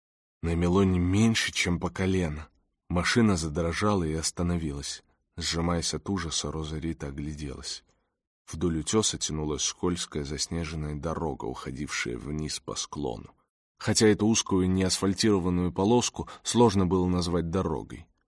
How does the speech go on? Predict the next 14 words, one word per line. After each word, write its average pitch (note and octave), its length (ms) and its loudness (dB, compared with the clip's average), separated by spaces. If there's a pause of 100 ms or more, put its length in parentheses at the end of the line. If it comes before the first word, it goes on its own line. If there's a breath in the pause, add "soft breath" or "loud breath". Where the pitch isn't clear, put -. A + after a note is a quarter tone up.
(140)
Что - 240 4
еще G#2+ 360 4
хуже, D#2+ 380 -6 (220 loud breath)
тоннель F#2+ 340 4
позади F2 540 0
исчез, - 580 -2 (120)
остался - 520 -4
лишь D#2 260 -4
неприступный - 720 -8
обрыв, G#1 580 -12 (320)
изрытый C#2+ 560 -8
ямами. A1+ 560 -10 (1800)
Каменная A#2 460 8
стена A#2+ 500 4